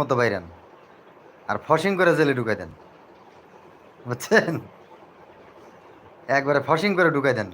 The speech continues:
কোনো কথা নেই। আগে কারেন্ট জাল পাততাম গাঙ্গের কিনার দিয়ে, নদীর পাড় দিয়ে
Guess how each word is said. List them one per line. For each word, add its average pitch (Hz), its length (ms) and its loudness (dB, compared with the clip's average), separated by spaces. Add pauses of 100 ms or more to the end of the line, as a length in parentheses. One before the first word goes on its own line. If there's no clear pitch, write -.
(100)
কোনো 139 120 -4 (100)
কথা 127 220 0
নেই। 90 100 -12 (3000)
আগে 139 220 0
কারেন্ট 160 260 2
জাল 165 180 4
পাততাম 139 300 -2 (760)
গাঙ্গের 147 320 2
কিনার 143 280 0
দিয়ে, 127 160 0
নদীর 139 260 -2
পাড় 120 200 0
দিয়ে 92 160 -10